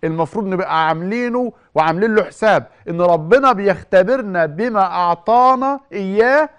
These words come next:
من، آه، نعم ممكن تزال في لحظة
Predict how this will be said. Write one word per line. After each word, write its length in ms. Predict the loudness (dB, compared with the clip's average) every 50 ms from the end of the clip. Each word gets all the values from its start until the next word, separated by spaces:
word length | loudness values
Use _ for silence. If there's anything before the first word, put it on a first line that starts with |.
| _ _ _ _ -12
من، 280 | -8 -4 -2 -2 -2 -4 -6 -10 -14 -18 _ _ _ _ _ _ _ _ -10
آه، 160 | -8 -8 -6
نعم 340 | -4 -4 -4 -4 -6 -10 -14 _ _ _ _ _ _ _ _ _ _ _ _ _ _ _ _ _ _ _ -6
ممكن 440 | -4 -4 -4 -4 -6 -6 -6 -8 -12 _ _ _ _
تزال 380 | -8 -8 -6 -4 -2 -2 -2 -2
في 160 | -4 -6 -2
لحظة 340 | -2 -2 -2 -4 -12 -16